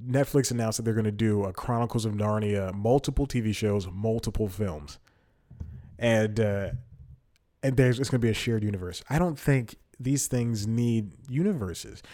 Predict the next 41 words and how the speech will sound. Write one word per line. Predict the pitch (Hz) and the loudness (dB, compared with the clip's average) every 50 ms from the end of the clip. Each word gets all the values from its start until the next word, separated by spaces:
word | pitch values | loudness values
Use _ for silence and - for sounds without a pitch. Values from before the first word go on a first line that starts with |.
| - - - | -20 -12 -8
Just | - 160 147 139 | -6 -4 -4 -4
make | 131 117 120 131 156 185 214 196 180 - - - - _ _ _ _ _ | -4 -2 0 0 2 2 0 0 -2 -6 -14 -18 -20 _ _ _ _ _
the | - 151 | 0 2
movie. | 165 196 220 196 156 | 4 4 4 2 0
Stop | - - 196 208 - | 0 0 -2 -2 0
hyping | - 147 165 175 175 165 151 | 0 2 2 2 2 2 0
things | 156 156 139 131 | 0 0 0 0
up, | 127 117 - | 0 0 0
and | 127 | 0
in | 123 117 113 | 0 -2 -2
ten | - - - 139 131 | -2 -2 -2 -2 0
years, | 123 117 117 113 104 | 0 0 0 0 0
we're | 104 | -2
gonna | 110 104 95 | -4 -6 -6
have | 95 101 104 98 90 | -6 -8 -8 -8 -10
this. | 85 73 71 - - - - - - - - | -12 -14 -14 -14 -16 -20 -20 -20 -20 -8 -2
It | 127 135 | 0 2
only | 147 151 165 180 | 2 4 4 4
works | 170 139 131 123 127 123 - - - - _ _ _ _ | 4 4 2 0 -2 -4 -10 -12 -14 -18 _ _ _ _
for | - - - 120 113 110 104 101 - - - | -20 -10 -4 -2 0 0 0 -2 -6 -8 -10
one | 110 104 98 98 104 113 117 117 117 117 117 113 110 104 104 _ _ _ _ _ _ _ _ _ _ _ _ - | -10 -8 -6 -2 -2 0 0 0 0 0 0 -2 -2 -4 -8 _ _ _ _ _ _ _ _ _ _ _ _ -8
company, | - 120 107 - - - 73 | -6 -6 -4 -4 -6 -8 -8
and | - 98 107 | -10 -8 -6
that | 110 107 | -2 0
was | 110 110 98 | 0 0 0
Marvel, | 104 110 104 95 95 85 73 76 - - - - _ | 0 -2 -2 -2 -4 -8 -10 -14 -16 -18 -20 -18 _
and | - 101 104 104 | -8 -4 -2 0
that's | 113 107 104 - - | 0 0 -2 -4 -6
it. | 104 - - - - _ _ _ - | -8 -8 -10 -14 -20 _ _ _ -8
All | 104 107 | -6 -4
right? | 107 107 110 110 | -2 -2 -2 -2
We | 113 123 127 | 0 0 2
don't | 135 135 135 | 2 2 0
need | 131 131 127 127 127 120 110 110 | 0 0 2 2 0 -2 -2 -2
these, | 117 113 113 107 101 - - 95 90 67 76 113 | -2 0 0 0 -2 -4 -6 -8 -10 -12 -8 -4
we | 131 | -2
don't | 131 131 131 | -2 0 0
need | 131 127 120 110 107 - | 0 -2 -2 -4 -4 -6
Superman | - - - 135 113 - 123 120 120 117 | -4 -2 -2 0 0 0 0 0 0 0
and | 117 113 107 | -2 -2 -2
Batman. | 101 110 107 107 - 117 110 107 104 104 104 101 | -2 -4 -4 -4 -4 -4 -4 -2 -2 -4 -4 -6